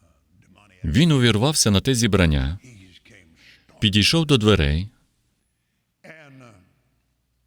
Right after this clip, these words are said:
і молодий хлопець,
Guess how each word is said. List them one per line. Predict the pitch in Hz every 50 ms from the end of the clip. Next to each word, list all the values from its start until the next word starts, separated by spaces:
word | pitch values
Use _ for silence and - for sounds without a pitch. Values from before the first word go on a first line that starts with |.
| _ _ _ _ _ _ _ _ _ _ _ _ _ _ _ _ _ _ _ _ _ _ _ _ _ _ _ _ _ _ - 160 156 143 135 _ _ _ 113 98 - _ _ _ -
і | 202 202
молодий | 202 110 110 113 117 120 165 160
хлопець, | - - - 147 131 - 151 - - - -